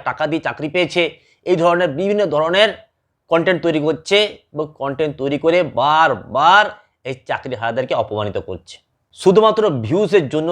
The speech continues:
শুধুমাত্র টাকা উপার্জন করার জন্য যেভাবে এই চাকরি হারাদের নিয়ে এরা ভিডিও তৈরি করছে, রিলস তৈরি করছে এবং এদেরকে অপমানিত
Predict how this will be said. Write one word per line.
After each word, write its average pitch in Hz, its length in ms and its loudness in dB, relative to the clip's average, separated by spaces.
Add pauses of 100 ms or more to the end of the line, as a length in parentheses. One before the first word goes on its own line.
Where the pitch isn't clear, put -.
শুধুমাত্র 160 360 -4 (240)
টাকা 160 300 0
উপার্জন 143 380 -2
করার 131 260 0
জন্য 131 160 -6 (180)
যেভাবে 127 360 -2 (140)
এই 131 60 -6 (180)
চাকরি 113 380 -8
হারাদের 127 320 -2 (100)
নিয়ে 135 160 -2 (140)
এরা 131 120 -2 (160)
ভিডিও 113 280 -4
তৈরি 127 200 0
করছে, 117 300 -6 (400)
রিলস 139 380 4
তৈরি 139 200 -2
করছে - 300 -10 (120)
এবং 160 200 -2 (540)
এদেরকে 143 260 -4
অপমানিত 170 340 -2